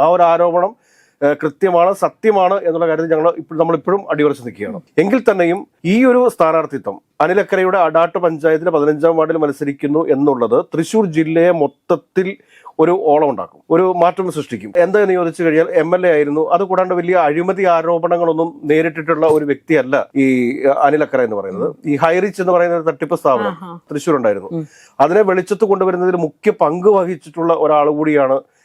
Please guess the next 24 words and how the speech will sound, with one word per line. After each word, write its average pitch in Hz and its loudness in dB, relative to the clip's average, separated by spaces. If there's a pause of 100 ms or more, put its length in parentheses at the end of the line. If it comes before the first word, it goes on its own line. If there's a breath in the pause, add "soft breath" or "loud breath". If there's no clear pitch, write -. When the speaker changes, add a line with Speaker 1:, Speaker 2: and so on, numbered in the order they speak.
(140)
Speaker 1:
ഈ 135 0
അനിലക്കര 139 2
എന്ന് 110 0
പറയുന്നത്. 95 -6
കാരണം 160 0
അത് 143 0
ഒരുപക്ഷെ 175 0
അതിന്റെ 165 2 (140)
യഥാർത്ഥ 160 2
ഉടമകൾ 151 0 (200)
അതെല്ലാം 165 2
വിറ്റഴിച്ച് 165 -4
വിദേശത്തേക്ക് 156 0
മുങ്ങാനായിട്ട് 151 0
സാധ്യതകൾ 143 2
ഉണ്ടായിരിക്കുന്ന 147 0
സമയത്ത് 127 -2
ബഡ് 151 -2
ആക്ട് 160 -2
പ്രകാരം 123 0 (480 soft breath)
ഹൈറിച്ചിന്റെ 180 0
ആസ്തികൾ 160 -2
എല്ലാം 160 -2
തന്നെ 120 -4